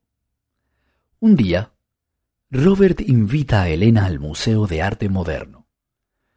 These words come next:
Se estrena una nueva exposición. A Elena le gusta mucho el arte. Acepta ir al museo, pero dice que no entiende en absoluto el arte moderno.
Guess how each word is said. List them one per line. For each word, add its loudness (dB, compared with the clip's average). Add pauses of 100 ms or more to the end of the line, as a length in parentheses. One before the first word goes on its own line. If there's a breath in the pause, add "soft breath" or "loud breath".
(140)
Se -2
estrena 0
una 4
nueva 2
exposición. -8 (760)
A -8
Elena 2
le -4
gusta -4
mucho 2
el 0
arte. -10 (560)
Acepta 2
ir 6
al 8
museo, 4 (580)
pero -8
dice 0
que 0
no 6
entiende 2
en 2
absoluto 0
el -2
arte -2
moderno. -6